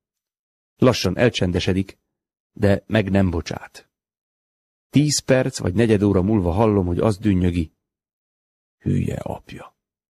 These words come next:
A többi gyerek persze boldogan háborodik fel. „Apja!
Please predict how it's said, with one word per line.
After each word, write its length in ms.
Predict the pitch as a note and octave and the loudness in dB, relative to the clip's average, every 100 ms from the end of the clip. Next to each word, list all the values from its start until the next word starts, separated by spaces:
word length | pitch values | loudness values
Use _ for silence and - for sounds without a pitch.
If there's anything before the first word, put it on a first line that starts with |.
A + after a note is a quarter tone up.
| _ _ _ _ _ _ _ _ _ _ _ | _ _ _ _ _ _ _ _ _ _ _
A 120 | - | -6
többi 340 | - A#2+ G2 F#2+ | 0 0 2 2
gyerek 280 | G2+ G2+ | 2 0
persze 320 | - G#2 - G2+ | 0 -2 0 0
boldogan 460 | A#2 G2 F#2 F2+ | 2 2 2 0
háborodik 480 | F2 G2+ F#2 F#2 F2+ | 0 0 0 0 -2
fel. 320 | - G#2+ - _ _ _ _ _ _ | -2 -2 -4 _ _ _ _ _ _
„Apja! 580 | - A3 C4 B3+ A2+ - | 2 2 4 4 4 -2